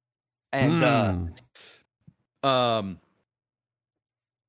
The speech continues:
Speaker 1: I was, uh, in the back of the school. There was a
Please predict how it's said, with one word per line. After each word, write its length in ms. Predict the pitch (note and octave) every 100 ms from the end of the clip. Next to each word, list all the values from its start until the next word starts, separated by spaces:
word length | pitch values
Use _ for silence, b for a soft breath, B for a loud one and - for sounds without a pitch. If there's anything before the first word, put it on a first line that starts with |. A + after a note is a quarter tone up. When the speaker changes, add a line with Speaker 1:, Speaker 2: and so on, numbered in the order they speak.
| _ -
Speaker 1:
I 220 | D3+ D3+
was, 340 | D3+ D3 B2
uh, 240 | C#3+ C#3+ C#3+
in 100 | D#3
the 80 | E3
back 240 | D3+ D#3+
of 80 | F3
the 60 | D3+
school. 420 | - D#3 E3 E3+
There 140 | D#3
was 100 | C3
a 80 | A#2